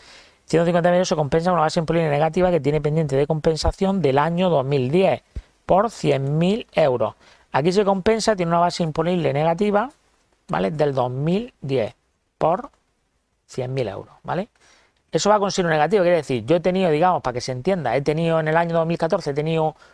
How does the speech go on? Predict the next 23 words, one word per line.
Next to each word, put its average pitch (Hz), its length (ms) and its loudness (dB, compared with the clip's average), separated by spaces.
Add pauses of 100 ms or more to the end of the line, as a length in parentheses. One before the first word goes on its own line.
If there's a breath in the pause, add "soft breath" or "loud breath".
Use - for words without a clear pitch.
(140)
un 170 180 -2
beneficio, 165 640 0
para 117 160 -4
que 117 100 -6
se 123 80 -8
entienda, 143 300 -2
de 120 60 -2
ciento 160 260 -2
cincuenta 165 400 -2
mil 185 100 0
euros, 202 360 2 (420 loud breath)
pero 160 160 4
yo 175 160 0
tengo 202 180 2
un 165 120 0
crédito 190 380 2
fiscal 202 400 0
que 165 120 -2
viene 165 280 0
del 127 200 0
dos 123 120 0
mil 165 280 0
diez 196 260 2